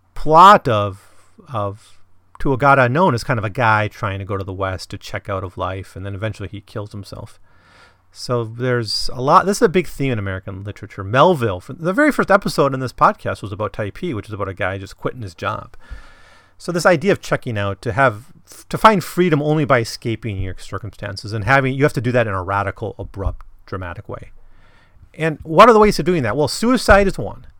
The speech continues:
We have evidence in this novel that suicide is a way to escape. We have the Pacific as a kind of a dream.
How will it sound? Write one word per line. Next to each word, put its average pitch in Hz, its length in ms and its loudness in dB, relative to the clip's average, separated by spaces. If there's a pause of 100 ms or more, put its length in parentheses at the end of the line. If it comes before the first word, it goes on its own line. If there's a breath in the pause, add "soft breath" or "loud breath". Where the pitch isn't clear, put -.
(600)
We 113 140 -8
have 113 260 -4
evidence 135 480 -2
in 123 80 -4
this 107 180 -8
novel 110 240 -2
that 98 140 -8
suicide 113 500 -2
is 90 80 -8
a 95 60 -8
way 92 300 -6
to - 160 -12
escape. - 460 -12 (520 soft breath)
We 135 100 -2
have 156 100 0
the 202 60 -4
Pacific 202 580 2
as 123 160 0
a 117 60 -4
kind 127 140 -4
of 113 60 -2
a 113 40 -4
dream. 104 480 -8